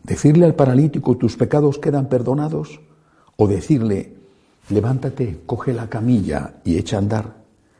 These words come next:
Pues para que veáis que el Hijo del Hombre tiene potestad en la tierra para perdonar pecados". Entonces le dijo al paralítico: "Contigo hablo, levántate, coge tu camilla y vete a tu casa".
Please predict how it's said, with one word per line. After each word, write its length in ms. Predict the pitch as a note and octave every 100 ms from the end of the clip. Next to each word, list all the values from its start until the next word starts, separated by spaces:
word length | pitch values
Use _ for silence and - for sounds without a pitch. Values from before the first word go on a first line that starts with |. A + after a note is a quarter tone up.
| _ _ _ _
Pues 160 | - -
para 220 | - G2
que 140 | F#2 G#2+
veáis 360 | A2 B2 C3
que 120 | -
el 80 | A2+
Hijo 240 | B2+ - A#2
del 160 | G#2+
Hombre 260 | A#2+ A#2+ A2
tiene 260 | B2 B2
potestad 560 | A#2 A2+ A#2+ A2 C3+ B2+
en 100 | B2+
la 120 | A2
tierra 340 | A2+ D3 C#3 C3+
para 220 | C3 A#2+
perdonar 420 | B2+ B2 D#3 F3
pecados". 640 | D#3 D#3+ G3 F#3+ F#3 - - _ _ _ _ _ _ _ _ _ _ _ _ _ _ _ _ -
Entonces 460 | D2+ G#2+ A2+ A#2+
le 100 | F#2+
dijo 280 | E2 G#2+ -
al 100 | -
paralítico: 800 | - - D#2+ - - - - - _ _ -
"Contigo 400 | G2+ F#2 B2+ A#2+
hablo, 380 | A2 E2 C#2+ C#2 - - _ _ _ _ -
levántate, 760 | - G#2 G#2 A2+ G#2+ - - - - _ _ _ _ -
coge 260 | - -
tu 120 | B2 C3
camilla 360 | B2 C3+ D3+
y 60 | C3
vete 200 | B2 A#2+
a 40 |
tu 120 | A#2
casa". 340 | A2+ G#2 -